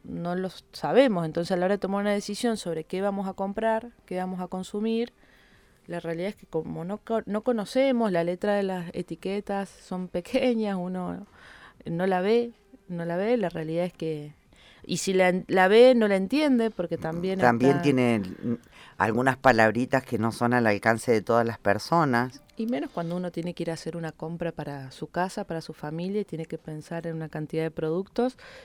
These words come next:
Speaker 1: y que en todo esto lo único que estamos viendo son los precios, que es lo que nos tiene
Speaker 2: Exactamente.
Speaker 1: aterrado. Entonces,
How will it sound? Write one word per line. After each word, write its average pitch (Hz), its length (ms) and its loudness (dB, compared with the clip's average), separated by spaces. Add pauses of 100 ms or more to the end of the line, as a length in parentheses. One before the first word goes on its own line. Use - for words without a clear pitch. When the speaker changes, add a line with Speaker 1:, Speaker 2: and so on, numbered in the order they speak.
Speaker 1:
y 170 80 -10
que - 120 -8
en 156 100 -6
todo 214 160 -4
esto 226 240 -4
lo 180 100 -2
único 190 140 -8
que 185 60 -10
estamos 180 280 -10
viendo 214 200 -6
son 170 180 -10
los 165 100 -12
precios, 277 380 -6
que - 100 -10
es 156 80 -6
lo 156 80 -10
que 151 120 -10
nos 143 200 -6
tiene 165 200 2
Speaker 2:
Exactamente. - 220 -2
Speaker 1:
aterrado. 208 420 2
Entonces, 214 420 0